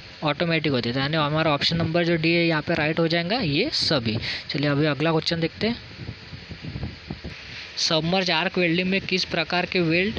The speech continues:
नहीं किए जाते? नहीं किए जाते हैं पूछा है, ठीक है। तो देखिए,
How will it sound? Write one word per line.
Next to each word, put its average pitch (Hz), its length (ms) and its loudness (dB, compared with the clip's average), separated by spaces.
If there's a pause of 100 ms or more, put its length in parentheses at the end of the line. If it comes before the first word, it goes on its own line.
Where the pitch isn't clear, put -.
नहीं 165 300 0
किए 175 220 0
जाते? 131 280 0
नहीं 160 260 2
किए 180 200 2
जाते 180 240 2
हैं 185 120 0
पूछा 180 220 0
है, 180 80 4
ठीक 214 180 0
है। 123 100 2 (420)
तो 156 100 0
देखिए, 170 380 2